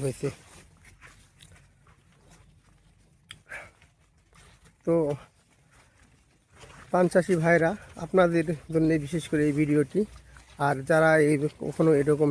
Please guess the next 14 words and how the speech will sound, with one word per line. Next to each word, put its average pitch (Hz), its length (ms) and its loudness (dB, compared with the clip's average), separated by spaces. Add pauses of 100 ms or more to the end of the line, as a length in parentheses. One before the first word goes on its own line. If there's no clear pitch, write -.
ভিডিও 147 260 0
দেখেননি, 147 340 0
তাদের 147 220 0
প্রতি 139 220 -8
আমার 139 160 0
অনুরোধ 139 280 -2
থাকবে, 143 220 -4 (460)
আমার 143 180 0 (100)
এই 139 100 2
চ্যানেলটিকে 139 500 -2 (520)
সাবস্ক্রাইব 151 580 -4
করে 151 200 2
দিবেন 170 180 2 (300)
এবং, 143 160 0